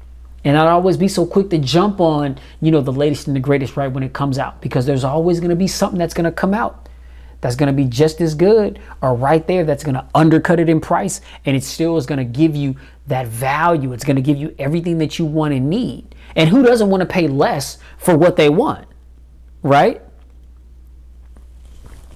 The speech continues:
A fifty-two, ladies and gentlemen. If you like this video, hit that thumbs up button. Be sure to like, share, and subscribe to expose yourself to tons of videos that I've done like this one.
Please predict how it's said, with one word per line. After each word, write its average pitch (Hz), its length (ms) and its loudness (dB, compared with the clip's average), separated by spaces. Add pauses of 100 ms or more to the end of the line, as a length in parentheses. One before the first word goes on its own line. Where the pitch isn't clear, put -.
(560)
A 214 160 6
fifty-two, 190 480 2
ladies 127 240 2
and 123 100 -2
gentlemen. 135 320 0 (960)
If 190 160 2
you 226 80 4
like 208 200 4
this 185 120 2
video, 156 320 4
hit 170 160 0
that 170 160 0
thumbs 170 220 2
up 151 100 2
button. 135 240 -2
Be 156 60 -2
sure 156 160 -2
to 147 40 0
like, 160 360 -2
share, 175 440 -2
and 190 220 2
subscribe 170 480 -2
to - 80 -2
expose 180 360 0
yourself 170 240 -6
to - 60 -4
tons 202 300 -2
of 156 60 -2
videos 156 260 2
that 143 80 0
I've 147 120 -2
done 151 140 0
like 151 200 -4
this 180 180 -2
one. 226 240 -4